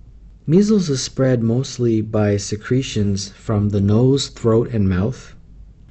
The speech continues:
And when somebody coughs, these respiratory droplets are discharged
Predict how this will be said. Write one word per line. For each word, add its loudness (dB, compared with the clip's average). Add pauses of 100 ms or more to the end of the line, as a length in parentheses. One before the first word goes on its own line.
(220)
And 2
when 4
somebody 4
coughs, -2 (580)
these 2
respiratory 0
droplets -2 (260)
are 0
discharged 0